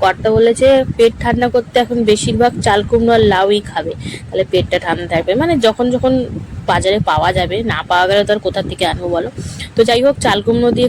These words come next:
খাওয়া কমপ্লিট করে এবারে কিন্তু চলে এসেছি এই যে ডাল। আজকে করেছিলাম পেঁপে দিয়ে, অনেকদিন পর পেঁপে করলাম, তাও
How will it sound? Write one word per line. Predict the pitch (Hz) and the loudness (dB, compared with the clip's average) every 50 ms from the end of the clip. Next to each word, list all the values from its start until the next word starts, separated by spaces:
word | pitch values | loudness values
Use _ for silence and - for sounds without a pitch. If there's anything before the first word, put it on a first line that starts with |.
| - | 0
খাওয়া | - 220 220 220 - 226 | 0 0 2 2 2 2
কমপ্লিট | 214 220 214 233 226 220 - - | 0 0 0 -4 -6 -4 0 2
করে | 247 247 240 220 | 4 6 6 4
এবারে | 202 214 220 226 226 - | 4 4 2 2 0 0
কিন্তু | 233 233 233 233 - - | 0 0 0 0 0 2
চলে | 220 208 208 208 | 2 2 2 2
এসেছি | 214 220 214 - 262 247 - 185 175 | 0 -2 -4 -4 -4 -2 0 0 0
এই | 170 170 165 165 - | 0 0 -2 -2 -4
যে | 170 156 - - | -4 -2 -2 0
ডাল। | 175 160 156 156 143 - - - - - - - - - | 2 0 0 0 -4 -8 -12 -14 -14 -14 -14 -14 -6 -2
আজকে | - 202 254 254 254 | 0 2 2 4 4
করেছিলাম | 262 262 254 277 269 269 262 - - | 4 4 4 2 2 0 0 0 2
পেঁপে | 240 233 233 - 262 262 226 | 2 2 2 4 2 2 2
দিয়ে, | 240 240 240 226 | 2 2 2 4
অনেকদিন | 220 220 220 208 233 226 220 | 4 2 0 0 0 0 0
পর | 240 233 233 226 | 0 0 2 2
পেঁপে | 220 208 214 226 220 226 | 0 2 2 2 2 4
করলাম, | 226 226 233 254 269 294 285 - | 4 4 4 4 2 0 -2 -2
তাও | 208 180 | 0 0